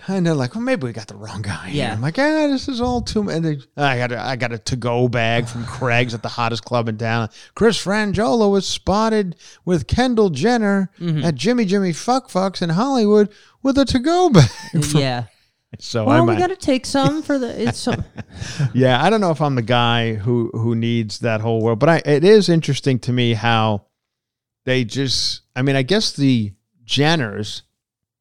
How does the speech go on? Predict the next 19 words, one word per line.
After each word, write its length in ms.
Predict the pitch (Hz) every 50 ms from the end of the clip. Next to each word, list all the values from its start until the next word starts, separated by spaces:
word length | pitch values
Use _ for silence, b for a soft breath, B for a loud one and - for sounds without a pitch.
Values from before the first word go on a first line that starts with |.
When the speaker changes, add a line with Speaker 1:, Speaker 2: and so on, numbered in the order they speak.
| _ _ _ _ _ _ - -
Speaker 1:
I 60 | - 120
just 220 | - 147 151 -
saw 120 | - 143
a 40 | 117 -
picture. 360 | - - 107 - - - 107
I 40 | 107
was, 120 | 98 -
you 160 | - - 110 107
know, 80 | 104
you 120 | 104 101 98
get 140 | 107 98
these 160 | - 107 98 -
Facebook 600 | - - - 104 107 101 - - 107 101 - -
memories 640 | 107 107 104 101 104 104 104 101 98 98 - - _ _ _ _ _ _ _ _
that 160 | 107 98 -
come, 380 | - - 107 107 104 101 101 - b b b b b b b b b b _ -
and, 340 | 107 107 104 98 98 98 101
uh, 400 | 101 101 98 98 98 98 95 92 - - _ _ _ -
they, 140 | 147 180